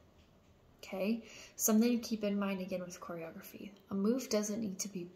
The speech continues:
big. It just needs to be done with purpose, and it needs to look like it's not an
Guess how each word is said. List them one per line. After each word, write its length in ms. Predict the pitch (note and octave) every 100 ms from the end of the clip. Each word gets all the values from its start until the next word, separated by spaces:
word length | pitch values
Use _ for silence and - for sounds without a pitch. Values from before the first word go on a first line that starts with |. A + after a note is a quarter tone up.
| -
big. 480 | E3+ F3 A#3 - - - - - - - -
It 120 | G3
just 220 | A3 G#3+
needs 280 | A3 G#3+ A3
to 80 | -
be 80 | F#3
done 380 | F#3 F3 F3+ F3+ -
with 300 | F3+ - -
purpose, 760 | - F#3 F3+ A3+ D4+ - - - - - - -
and 100 | G3
it 120 | G3+
needs 240 | F#3+ G#3 -
to 100 | G#3
look 240 | F#3 F#3
like 200 | F#3+ F#3+
it's 220 | - -
not 360 | G3 F3+ E3 E3+
an 120 | D#3